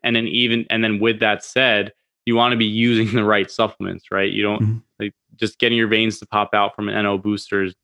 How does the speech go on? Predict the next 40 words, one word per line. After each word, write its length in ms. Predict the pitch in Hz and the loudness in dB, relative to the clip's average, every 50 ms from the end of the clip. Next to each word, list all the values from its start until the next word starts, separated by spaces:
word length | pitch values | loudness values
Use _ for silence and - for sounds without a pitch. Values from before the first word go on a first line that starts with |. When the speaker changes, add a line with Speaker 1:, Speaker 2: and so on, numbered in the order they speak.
| _ - | _ -4
Speaker 1:
like, 180 | 101 92 - _ _ _ _ _ _ - | -4 -4 -4 _ _ _ _ _ _ -6
okay, 280 | 101 101 - 113 107 107 | -6 -2 0 2 2 2
your 100 | 104 98 | 2 2
veins 240 | 101 104 110 110 - | 2 2 2 0 0
pop 280 | - 101 98 95 - | 0 0 -2 0 2
out, 200 | 95 92 90 - | 0 0 0 -2
but 100 | - 95 | -4 -6
it's 180 | 98 - - - | -6 -8 -6 -4
not 220 | 104 101 98 - | -2 -2 -2 -2
necessarily, 800 | 98 101 - - 98 - - 104 101 101 98 98 98 95 95 95 - _ _ _ _ _ _ _ _ _ | -4 -8 -10 -12 -18 -6 -2 -2 0 0 0 0 0 -2 -2 -6 -12 _ _ _ _ _ _ _ _ _
like, 160 | 110 104 95 - | -2 -2 -2 -4
what 200 | - 101 110 110 113 | 0 2 2 2 2
is 100 | 113 - | 2 0
the 100 | 113 107 | 0 2
larger 400 | 101 104 104 107 101 - 107 98 | 2 4 2 2 2 0 -4 -4
context? 720 | - - 101 101 101 - - 95 92 - - - _ _ _ _ _ _ _ _ _ | -2 -2 -2 -2 -2 -2 -4 -6 -6 -6 -8 -16 _ _ _ _ _ _ _ _ _
What 100 | 110 107 | 0 0
is 80 | 104 101 | 2 2
the 60 | 110 | 2
larger 320 | 104 107 107 107 101 107 | 2 2 2 2 2 0
context 500 | 104 - 104 104 104 101 - 98 95 - | -2 0 0 -2 0 0 -4 -6 -6 -6
of 80 | - - | -14 -8
taking 420 | _ 107 107 98 - 104 98 95 | _ -2 -2 -2 -2 -6 -6 -4
large 360 | 92 95 98 98 98 98 87 98 | -4 -2 0 2 2 0 0 -2
amounts 260 | 98 92 95 92 - | -2 -2 -2 -4 -6
of 80 | 98 | -6
arginine? 540 | 98 95 98 98 92 87 92 92 92 90 87 - | -4 -2 -2 -2 -2 -4 -6 -8 -8 -8 -6 -4
Is 140 | - 101 - | -4 -4 0
there 140 | - 107 101 | 0 0 0
a 60 | 95 | 2
risk 340 | 90 98 98 95 - - _ _ | 2 0 0 -2 -2 -8 _ _
to 120 | 123 120 | 2 2
it? 220 | 123 123 127 - _ _ _ _ _ _ _ _ _ | 2 2 0 -4 _ _ _ _ _ _ _ _ _
Does 160 | - 110 95 104 | 0 0 2 2
that 300 | 110 107 - - 104 - - | 0 0 0 -2 -6 -4 0
risk 300 | 110 113 113 - - - _ _ - | 2 2 2 0 -4 -14 _ _ 2
outweigh 420 | 117 113 113 87 98 104 107 113 | 2 2 2 2 2 2 2 2
the 100 | 107 107 | 2 0
benefits 520 | 95 - 101 101 107 104 - 120 117 - - | 0 2 0 0 0 0 0 -2 -2 0 -2
of 100 | 104 92 | -6 -6